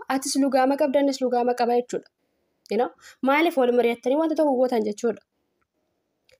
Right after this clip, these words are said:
Kanaafuyyuu inni lugaama gosa nuun fedhu jechuudha. Leexaa ta'ee humaan deemuu fedha. Leexaa jechuun maal ni beektaa? Ni jiraami? Kanaaf, asfallaagi miti. Keessattuyyuu mucaa akkana hambassaa kana jechuudha, mucaa dhiiraa kana. Ah?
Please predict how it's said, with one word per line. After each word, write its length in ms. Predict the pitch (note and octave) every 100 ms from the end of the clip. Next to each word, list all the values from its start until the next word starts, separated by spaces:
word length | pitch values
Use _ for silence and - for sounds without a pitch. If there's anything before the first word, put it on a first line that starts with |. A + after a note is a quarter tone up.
| -
Kanaafuyyuu 560 | C#4+ D#4 F4 F4+ E4
inni 140 | F#4 F4
lugaama 320 | C4+ C4 C4+
gosa 200 | D4+ D#4
nuun 140 | D#4 C4+
fedhu 200 | C4 C4+
jechuudha. 320 | C4+ A3 - _ _ _
Leexaa 340 | G#3 G#3+ A3
ta'ee 180 | A3+ A3
humaan 340 | A3 A#3 C#4 C4
deemuu 260 | G#3 G#3
fedha. 160 | G#3 - _ _
Leexaa 280 | G3+ G3 A#3
jechuun 260 | B3 C#4
maal 160 | C#4 B3
ni 120 | B3+
beektaa? 240 | C4+ E4 - _ _ -
Ni 80 | B3+
jiraami? 360 | C#4+ F4 C#4 G#3+ _ - - -
Kanaaf, 300 | - A#4 A4 F4 D4+
asfallaagi 520 | B3 B3 B3+ B3 A3 G#3
miti. 220 | F3+ -
Keessattuyyuu 520 | B3+ B3 C4 C#4 C#4+
mucaa 200 | F4 -
akkana 280 | A#3 - A3+
hambassaa 520 | A3+ A3 A3 - G#3
kana 180 | G3+ F#3+
jechuudha, 360 | F#3+ _ A#3 G#3
mucaa 260 | G3+ F#3+ F#3+
dhiiraa 280 | F#3+ F#3+
kana. 260 | G#3 G3+ A#3+ C5 - _ _ -
Ah? 180 | F4+